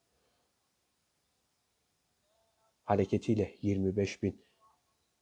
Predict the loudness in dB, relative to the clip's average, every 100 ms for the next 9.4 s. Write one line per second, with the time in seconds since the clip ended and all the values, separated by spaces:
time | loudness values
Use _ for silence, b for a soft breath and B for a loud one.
0 | _ _ 0 2 4 2 0 0 0 0
1 | 0 -2 0 2 2 0 0 -2 0 2
2 | 2 0 0 0 0 0 -2 -6 -2 0
3 | 0 0 0 0 -2 -2 -4 -2 -2 0
4 | 0 0 -2 -2 0 0 -2 -12 B B
5 | B 0 2 2 0 0 0 -2 _ _
6 | _ _ _ -8 -4 -2 0 2 0 0
7 | 0 0 0 -4 -4 -6 0 2 2 -2
8 | -2 -2 -4 -6 -2 2 2 2 0 -4
9 | -6 0 2 0